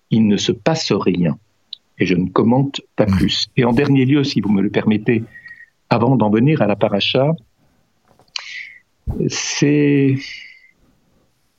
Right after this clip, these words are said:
Speaker 1: une réflexion un peu plus personnelle. Quand je dis un peu plus personnelle, c'est-à-dire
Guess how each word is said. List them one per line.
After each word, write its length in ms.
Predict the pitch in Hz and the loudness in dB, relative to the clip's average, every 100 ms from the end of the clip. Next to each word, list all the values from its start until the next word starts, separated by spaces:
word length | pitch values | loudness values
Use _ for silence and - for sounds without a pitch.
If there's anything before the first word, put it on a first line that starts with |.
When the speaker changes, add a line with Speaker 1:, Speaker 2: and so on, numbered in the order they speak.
| _ - | _ 0
Speaker 1:
une 60 | |
réflexion 400 | 147 147 151 180 | 2 2 2 2
un 60 | 139 | 2
peu 100 | - | -2
plus 180 | 123 139 | -4 -2
personnelle. 920 | 139 139 - 107 95 90 90 92 113 - _ _ _ - - - | -2 -2 0 2 2 0 0 -2 -4 -6 _ _ _ -20 -20 -2
Quand 120 | 113 | 0
je 60 | 117 | 2
dis 80 | |
un 60 | 135 | 2
peu 100 | 131 | 2
plus 160 | - 135 | 0 0
personnelle, 420 | 131 - 143 160 | 0 2 0 2
c'est-à-dire 220 | 117 113 | 0 0